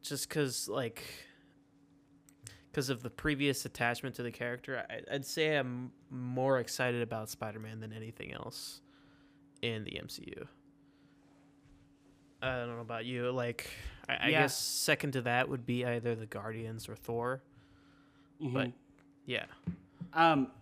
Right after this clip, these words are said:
Speaker 2: I think, I mean, Doctor Strange is one of my favorite characters, so I am excited for, uh,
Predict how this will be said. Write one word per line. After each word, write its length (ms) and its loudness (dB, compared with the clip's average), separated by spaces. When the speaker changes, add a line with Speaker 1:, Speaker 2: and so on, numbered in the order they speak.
Speaker 2:
I 100 2
think, 220 -2
I 40 4
mean, 120 4
Doctor 260 4
Strange 300 4
is 140 -2
one 160 0
of 80 0
my 100 0
favorite 380 -2
characters, 360 -4
so 120 0
I 80 4
am 100 0
excited 480 -4
for, 320 -6
uh, 240 -6